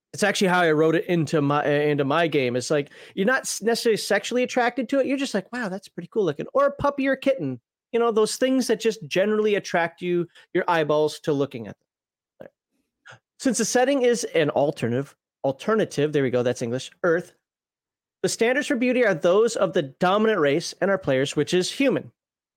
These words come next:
It is important to recognize that not all aliens will be from superior cultures. Hmm. Nor will all of them be peaceful and wise.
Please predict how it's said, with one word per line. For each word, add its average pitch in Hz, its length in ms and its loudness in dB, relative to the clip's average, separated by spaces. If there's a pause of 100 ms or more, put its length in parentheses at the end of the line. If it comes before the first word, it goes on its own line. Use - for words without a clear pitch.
(220)
It 226 60 2
is 226 80 -2
important - 540 -2
to 254 40 2
recognize 226 480 2
that 160 160 0
not 208 300 0
all - 180 2
aliens 233 420 2
will 220 120 4
be 220 260 0 (140)
from 240 280 2 (200)
superior 254 580 0
cultures. 262 720 -2 (480)
Hmm. 175 220 -4 (840)
Nor 208 180 -4
will 240 180 -8
all 202 200 0
of 196 40 -4
them 202 160 2
be 185 200 0
peaceful 160 720 0
and 151 360 0
wise. 117 640 -2